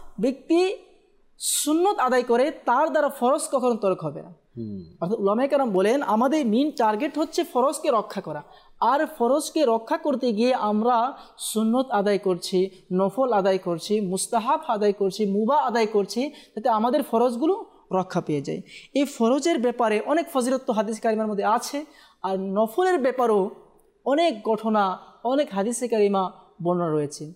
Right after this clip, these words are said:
Speaker 1: আল্লাহ রসুল সাল্লাল্লাহু তাআলা আলাইহি সাল্লাম এর দরবারে এক সাহাবী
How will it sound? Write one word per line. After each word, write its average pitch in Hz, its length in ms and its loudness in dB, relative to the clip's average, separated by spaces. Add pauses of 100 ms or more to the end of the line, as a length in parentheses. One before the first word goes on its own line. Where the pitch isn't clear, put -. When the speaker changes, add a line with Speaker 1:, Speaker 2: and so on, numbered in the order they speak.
(320)
Speaker 1:
আল্লাহ 262 180 2
রসুল 302 160 -2
সাল্লাল্লাহু 269 460 -2
তাআলা 233 280 2
আলাইহি 220 220 0
সাল্লাম 208 440 0
এর 185 100 -8
দরবারে 214 360 0
এক 196 220 -6
সাহাবী 214 580 -2